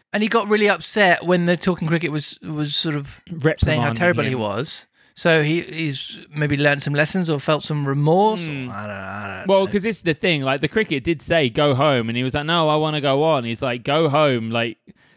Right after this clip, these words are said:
Speaker 2: this is definitely the cricket's opportunity to kinda say, "I told you so, Pinocchio. This is the I told you so moment."
Speaker 1: So, uh, is that, does that mean that he's successfully sort of scared off the assassins? Are we done with them?
Speaker 2: I'm guessing they're gonna come back and see the tree empty.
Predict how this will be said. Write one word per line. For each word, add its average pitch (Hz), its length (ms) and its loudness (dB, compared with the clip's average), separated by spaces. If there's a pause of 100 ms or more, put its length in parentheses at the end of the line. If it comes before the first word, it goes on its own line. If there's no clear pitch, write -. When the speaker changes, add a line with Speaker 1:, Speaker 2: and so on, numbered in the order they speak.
(120)
Speaker 2:
this 185 180 2
is 180 120 2
definitely 165 400 2
the 151 100 -2
cricket's 160 400 -2
opportunity 147 480 2
to 143 140 -4
kinda 135 240 0
say, 131 280 2
"I 139 160 4
told 135 300 2
you 113 120 0
so, 101 320 -2 (220)
Pinocchio. 107 520 -2
This 117 180 0
is 131 140 2
the 127 180 4
I 123 120 4
told 123 340 2
you 113 80 -2
so 107 200 0
moment." 104 460 -4 (120)
Speaker 1:
So, 185 140 2
uh, 202 40 2
is 214 320 2
that, 214 180 2
does 202 140 4
that 226 120 4
mean 208 180 4
that 208 200 4
he's 175 160 2
successfully 190 540 0
sort 175 140 -2
of 156 80 -8
scared 180 360 0
off 175 160 -2
the 180 80 -2
assassins? 175 500 -6
Are 170 60 -6
we 165 120 -6
done 170 260 -2
with 170 140 -6
them? 180 440 -4 (420)
Speaker 2:
I'm 175 140 -2
guessing 220 440 -2
they're 170 140 4
gonna 160 200 2
come 160 340 -2
back 143 320 0
and 127 160 -4
see 139 180 -4
the 127 120 -2
tree 139 320 -4
empty. 131 640 -10